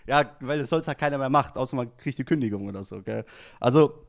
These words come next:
Einkaufsverhalten hat sich auch krass verändert. Ähm, wir kaufen, also eigentlich mit,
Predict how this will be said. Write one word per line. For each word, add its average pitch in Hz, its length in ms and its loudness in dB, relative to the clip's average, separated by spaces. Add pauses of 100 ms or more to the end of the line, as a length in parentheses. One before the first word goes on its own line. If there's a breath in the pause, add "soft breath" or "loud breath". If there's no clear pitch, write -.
(600)
Einkaufsverhalten 156 920 2
hat 135 100 -6
sich - 140 -12
auch 139 140 -4
krass - 260 -12
verändert. 135 560 -6 (420 soft breath)
Ähm, 117 460 -4
wir 110 120 -12
kaufen, 127 260 -4 (100)
also 123 240 -4
eigentlich 131 440 -6 (100)
mit, 117 340 -8